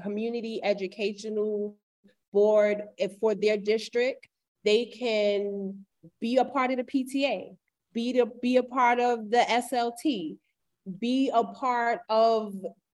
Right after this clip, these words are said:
anything community-based in your neighborhood so that you know what's coming and you know what's leaving. You have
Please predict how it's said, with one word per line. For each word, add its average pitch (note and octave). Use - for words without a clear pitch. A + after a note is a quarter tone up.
anything C#4+
community-based A#3+
in A3+
your G#3+
neighborhood A3
so G#3+
that G3
you B3+
know A3
what's G3+
coming A#3
and F#3+
you F#3
know F#3
what's G3
leaving. F#3
You A#3+
have B3